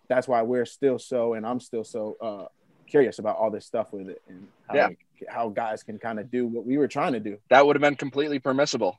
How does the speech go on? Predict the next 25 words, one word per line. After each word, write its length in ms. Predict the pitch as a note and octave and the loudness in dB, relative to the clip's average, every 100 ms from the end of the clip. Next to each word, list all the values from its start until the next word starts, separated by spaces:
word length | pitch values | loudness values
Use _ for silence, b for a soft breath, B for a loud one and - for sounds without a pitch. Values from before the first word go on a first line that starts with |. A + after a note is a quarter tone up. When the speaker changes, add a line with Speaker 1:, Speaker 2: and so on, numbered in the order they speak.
| - | -2
Speaker 2:
uh, 420 | A2+ A2 G#2+ G#2+ - _ B2+ | 2 4 4 4 0 _ -2
under 440 | B2 B2+ A#2 A2 _ _ - | 2 4 2 0 _ _ -6
the 80 | A#2+ | -6
proposed 460 | A#2+ - A#2+ A#2 A#2+ | -6 0 4 4 4
legislation, 640 | B2 A2+ B2 B2+ - C3 | 2 2 0 0 0 -4
which 260 | A2+ - - b b b | -4 -6 -14 b b b
hopefully 340 | C3+ B2+ C3+ | 6 8 8
gets 220 | A#2 B2 - | 8 6 6
passed, 460 | A#2+ A#2 A#2+ - | 8 8 6 4
uh, 180 | A#2+ A#2 | 6 6
Speaker 1:
Yeah. 60 | A2+ | 6
Speaker 2:
next 220 | A#2 - | 2 0
month 280 | A#2+ A#2+ C3+ | 0 2 2
and, 260 | A#2 G#2+ G#2 | 0 0 -2
and 160 | A2+ G#2+ | -2 4
goes 200 | A2+ A#2 | 4 4
into 160 | A2+ | 0
effect 260 | A2+ A#2 A2 | 2 2 2
in 80 | A#2+ | -2
Speaker 1:
Yeah. 40 | |
Speaker 2:
July. 360 | A#2+ A#2 A#2 E2+ | 4 8 8 6
So 340 | - G2+ G2+ - _ _ _ | 0 2 2 -2 _ _ _
you 160 | - B2 | 4 6
were, 140 | B2+ C#3 | 6 4
Speaker 1:
Mm. 300 | A2+ A2 | -8 -10